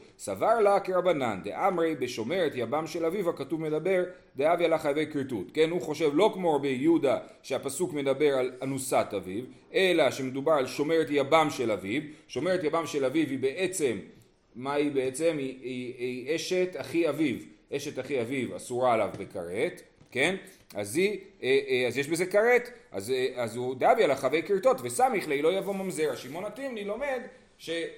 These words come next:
אה, דבר שיש בו עונש של כרת, עליו נאמר שיש בו ממזרות. אה, עלמא מחייבי כריתות הווי ממזר.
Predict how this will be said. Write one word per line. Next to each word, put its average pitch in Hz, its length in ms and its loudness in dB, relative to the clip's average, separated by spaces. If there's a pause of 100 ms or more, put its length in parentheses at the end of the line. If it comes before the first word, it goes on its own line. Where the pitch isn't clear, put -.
(160)
אה, 135 360 -2
דבר 151 260 0
שיש 208 240 0
בו 214 100 2
עונש 220 360 -2
של 233 120 -2
כרת, 262 460 -2 (140)
עליו 233 340 0
נאמר 220 260 -4
שיש 185 220 -4
בו 165 140 -8
ממזרות. 131 500 -6 (540)
אה, 117 760 -4 (160)
עלמא 226 260 0
מחייבי 180 440 -4
כריתות 185 400 -10
הווי 165 220 -2
ממזר. 98 500 -10